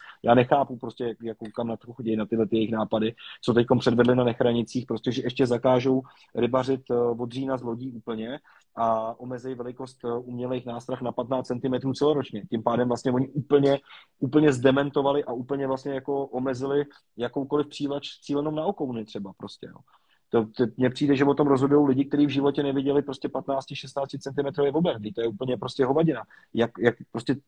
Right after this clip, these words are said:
je tam spousta chlapů, kteří třeba jezdí jenom na Nechranice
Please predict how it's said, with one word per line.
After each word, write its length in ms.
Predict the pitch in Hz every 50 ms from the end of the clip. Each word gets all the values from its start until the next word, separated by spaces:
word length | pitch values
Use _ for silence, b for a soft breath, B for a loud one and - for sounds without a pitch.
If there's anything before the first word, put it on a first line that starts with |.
| _ _ -
je 140 | 123 123 123
tam 140 | 165 160 151
spousta 420 | - - 151 170 160 - - 175
chlapů, 320 | - - 143 139 - 156
kteří 300 | 156 - - 147 151 151
třeba 220 | - - 147 147 151
jezdí 320 | 147 139 120 110 107 107
jenom 260 | 110 110 113 113 113
na 80 | 110 113
Nechranice 680 | 113 107 - - 131 135 143 151 - - 185 190 196